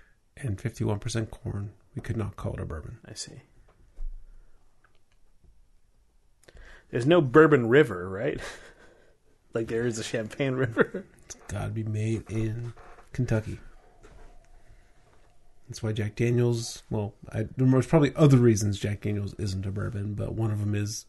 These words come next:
Speaker 1: it's a Tennessee whiskey because it's in Tennessee.
Speaker 2: Interesting. Wow, the stuff you learn on this show.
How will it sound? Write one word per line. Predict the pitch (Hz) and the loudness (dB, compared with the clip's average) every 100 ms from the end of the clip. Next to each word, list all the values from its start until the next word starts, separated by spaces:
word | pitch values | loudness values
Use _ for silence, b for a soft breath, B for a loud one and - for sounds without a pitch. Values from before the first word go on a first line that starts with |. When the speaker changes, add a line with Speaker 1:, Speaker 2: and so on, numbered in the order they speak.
| - | -8
Speaker 1:
it's | 110 120 | -8 -6
a | |
Tennessee | - 107 101 101 | -4 -4 -2 -4
whiskey | 110 110 - | -2 -4 -4
because | 98 101 104 104 | -6 -6 -6 -8
it's | 113 - - | -8 -10 -10
in | - 123 - _ | -10 -12 -16 _
Tennessee. | - 95 - 117 - | -12 -12 -12 -16 -12
Speaker 2:
Interesting. | 143 127 - 104 - 104 104 - - - - - - - - - - - - - - - _ - _ 147 | -10 -10 -8 -8 -6 -6 -6 -8 -8 -8 -10 -12 -16 -18 -18 -20 -20 -20 -20 -20 -20 -20 _ -20 _ 4
Wow, | 151 | 6
the | 110 | 6
stuff | 165 170 | 4 6
you | 170 | 8
learn | 160 160 | 8 8
on | 147 | 8
this | 135 | 6
show. | - 143 120 | 6 6 6